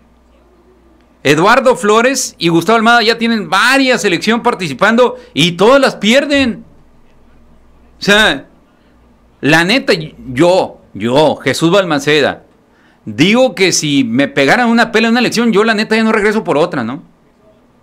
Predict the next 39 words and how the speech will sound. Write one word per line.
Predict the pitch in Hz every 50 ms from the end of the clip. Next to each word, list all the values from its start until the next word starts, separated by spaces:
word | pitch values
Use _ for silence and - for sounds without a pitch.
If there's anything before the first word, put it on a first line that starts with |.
| _ _ _ _ _ _ _ _ _ _ _ _ _
Oye, | - 147 196 226 233 233 240 214
Jesús, | 160 196 175 226 240 -
si | 202 185
tuviera | - 175 175 190 220 240 247
ese | 226 240 233
pensamiento, | 233 220 214 175 175 170 165 185 214 240 247 240 233 - 220 214 175 135 - - - - - _
el | 127 143 165 175 170 170 165 165 160 165
presidente | 180 180 170 - 160 160 175 226 254 233 - 220
actual | 185 - - 208 214 240
de | 240 233
la | 220 190
República | 160 - - 190 214 233 240 233 233 208
Mexicana | 185 165 127 160 - 214 233 226 214
nunca | 208 240 262 - - 220
hubiera | 208 233 240 226
sido | - 208 214 240 254
nuestro | 247 233 214 - - 190 180
presidente. | - 185 170 160 151 151 156 185 240 285 302 - 285 277 247 185 113 - - _ _ _ _ _ _ _ _ _ _ _ _ _ _ _ _ _ _ _ _ _ _ _ _ _ _ _ _ _ _ _ _ _ _ _ _ _ _ _
Sí, | - 202 226 247 254
pero | - - 226 220 208 - -
con, | 170 180 170 170 156
eran | 180 202 240 233
otras | 233 233 233 240 233
circunstancias | 214 214 170 - 160 151 - - 208 214 214 220 220
con | - 196 170
López | 180 202 196 226 185
Obrador, | 190 180 156 143 143 156 185 208 214 -
que | - 170
decían | 147 147 139 - 185 208 208 -
que | - 175
se | - 151
cayó | - 139 143 160
el | 190 185
sistema, | 175 170 - - 175 185 190 185 185 185
que | 180 170
le | 151
robaron | 135 135 143 156 170 175 165
la | 151
elección, | 147 135 123 - 160 165 175 185 196 196 190